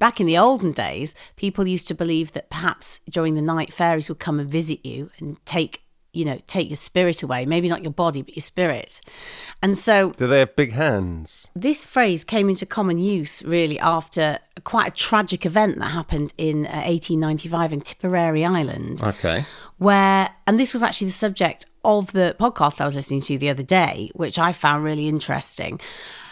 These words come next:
Speaker 1: that there was a lady called Bridget Clary and her husband, Michael.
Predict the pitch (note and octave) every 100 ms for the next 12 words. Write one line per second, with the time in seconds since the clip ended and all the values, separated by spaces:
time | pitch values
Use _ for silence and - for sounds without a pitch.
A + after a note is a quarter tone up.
0 | - - _ - A3+ A#3 - _ _ _
1 | _ - A3+ A3 A3+ A3+ A3+ - F#3+ G#3
2 | F#3+ - G3+ G3+ F#3+ D#3 C#3+ - E3+ E3
3 | A#3 A#3 - C#3 C#3+ D3+ F3 D3+ C#3+ -
4 | B2 D#3+